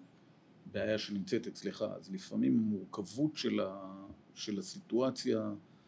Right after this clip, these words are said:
על כל הרבדים שלה מייצרת לפעמים קשיים בין בני זוג. אנחנו יודעים, יש בני זוג שלא שורדים את, אה, אתגר הפוריות. אה,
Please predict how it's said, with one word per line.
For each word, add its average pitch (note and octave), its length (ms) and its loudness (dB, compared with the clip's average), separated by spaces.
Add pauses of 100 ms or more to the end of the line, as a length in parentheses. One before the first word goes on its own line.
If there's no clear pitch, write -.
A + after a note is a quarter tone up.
(180)
על G#2 120 -2
כל C#3 240 12
הרבדים B2 540 12
שלה A#2+ 300 6
מייצרת A#2 760 2 (380)
לפעמים C3 420 2
קשיים C3 440 2
בין A#2 220 2
בני A2 200 2
זוג. A#2 320 2 (580)
אנחנו - 260 4
יודעים, B2 220 10
יש A2 220 6
בני A2 240 4
זוג G#2+ 200 0
שלא A#2 260 8
שורדים G2+ 520 0
את, - 200 -10
אה, - 380 -10
אתגר G2 320 2
הפוריות. F2 640 -8 (200)
אה, - 60 -14